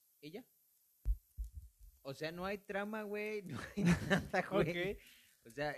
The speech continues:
Speaker 1: carente de, de cualquier <laughs> situación que puedas ver en una película, termina y dices, "Qué poca madre, güey".
Speaker 2: ¿Qué acabo de ver?
Speaker 1: Perdí una hora y media de mi vida,
Speaker 2: <laughs>
Speaker 1: cabrón,
Speaker 2: Ok.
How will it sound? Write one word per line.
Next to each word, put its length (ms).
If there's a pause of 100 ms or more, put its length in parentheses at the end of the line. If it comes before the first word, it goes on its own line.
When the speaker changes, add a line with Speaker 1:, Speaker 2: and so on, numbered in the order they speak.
(120)
Speaker 1:
carente 440
de, 320
de 120
cualquier 380
<laughs> 120
situación 640
que 140
puedas 320
ver 120
en 80
una 160
película, 500 (640)
termina 580
y 60
dices, 540 (1000)
"Qué 120
poca 320
madre, 300
güey". 180 (220)
Speaker 2:
¿Qué 100
acabo 320
de 80
ver? 240 (280)
Speaker 1:
Perdí 400
una 240
hora 180
y 60 (340)
media 160 (100)
de 60
mi 120
vida, 400
Speaker 2:
<laughs> 100
Speaker 1:
cabrón, 440
Speaker 2:
Ok. 80